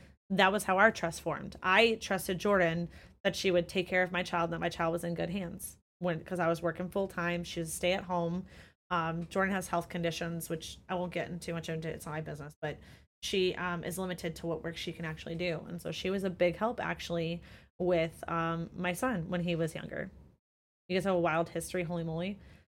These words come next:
Tubbsy, I think me and Jordan need to do, like, our own little, um, like, thirty minute,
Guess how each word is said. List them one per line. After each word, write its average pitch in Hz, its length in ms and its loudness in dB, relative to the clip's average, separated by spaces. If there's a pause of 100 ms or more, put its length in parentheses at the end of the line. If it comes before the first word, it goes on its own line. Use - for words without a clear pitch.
(220)
Tubbsy, 226 280 8
I 214 40 10
think 247 240 4
me 220 120 4
and 196 100 2
Jordan 185 220 4
need 175 100 2
to 165 80 -4
do, 170 100 2
like, 165 180 2
our 170 120 0
own 170 220 0
little, 165 420 4
um, 160 480 -2
like, 165 240 -2
thirty 170 320 0
minute, 165 480 -2